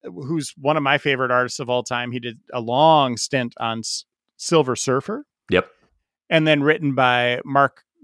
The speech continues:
Speaker 1: Gruenwald. Yeah, one of the best Captain America stories ever. And
Speaker 2: Probably the
Speaker 1: I don't think
Speaker 2: darkest one ever as well, if we really stop and,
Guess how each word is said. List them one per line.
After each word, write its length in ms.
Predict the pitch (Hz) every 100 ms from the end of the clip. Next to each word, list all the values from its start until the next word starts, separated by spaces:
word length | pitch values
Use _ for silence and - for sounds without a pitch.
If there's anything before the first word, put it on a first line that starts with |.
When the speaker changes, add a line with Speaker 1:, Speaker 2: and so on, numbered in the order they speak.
| 135
Speaker 1:
Gruenwald. 720 | 107 143 151 127 113 110 110 117 _ _ _ _ _ -
Yeah, 240 | 156 151 104
one 200 | 127 233
of 60 | 180
the 80 |
best 240 | 151 147 -
Captain 280 | 147 - 139
America 320 | 123 127 123
stories 440 | - 120 110 107
ever. 360 | 123 120 113 110 120
And 360 | 120 117 110 - _ -
Speaker 2:
Probably 260 | 156 220
the 100 | 113
Speaker 1:
I 40 | 160
don't 80 |
think 100 | 160
Speaker 2:
darkest 380 | - 170 123 -
one 180 | 98 87
ever 240 | 80 80
as 180 | 73 76
well, 360 | 90 90 67 69
if 100 | -
we 60 |
really 320 | 82 85 90 80
stop 340 | - 78 76
and, 240 | 76 71